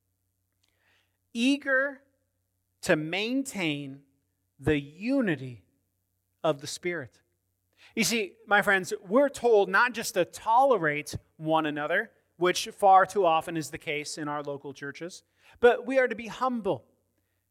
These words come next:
gentle, patient, and loving so we can maintain unity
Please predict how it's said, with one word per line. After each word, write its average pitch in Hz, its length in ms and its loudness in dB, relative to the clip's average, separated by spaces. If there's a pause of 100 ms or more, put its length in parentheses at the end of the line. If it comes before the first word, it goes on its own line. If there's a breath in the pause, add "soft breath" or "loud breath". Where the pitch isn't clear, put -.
(120)
gentle, 165 600 -4 (800)
patient, 214 720 -6 (580)
and 190 240 -2
loving 196 480 0
so 196 160 -4
we 190 160 -2
can 160 380 -10
maintain 202 1120 -6
unity 175 800 -4